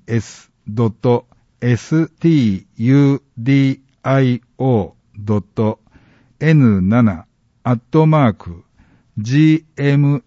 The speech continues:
エーアイエルドットシーオーエム。歌おう、ハッピーゴスペル。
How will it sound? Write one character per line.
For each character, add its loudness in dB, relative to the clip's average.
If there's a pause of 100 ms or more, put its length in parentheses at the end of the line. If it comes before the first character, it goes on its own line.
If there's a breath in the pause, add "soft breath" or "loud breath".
(100)
エ -2 (160)
ー -6
ア 0
イ -2 (180)
エ 0
ル -8 (560)
ド 0
ッ -6
ト -2 (640)
シ 2
ー -4
オ 0 (140)
ー 0
エ 4
ム。 0 (960)
歌 0
お -2
う、 -20
ハ -2
ッ -2 (120)
ピ 0
ー -6
ゴ -2
ス -20
ペ -8
ル。 -18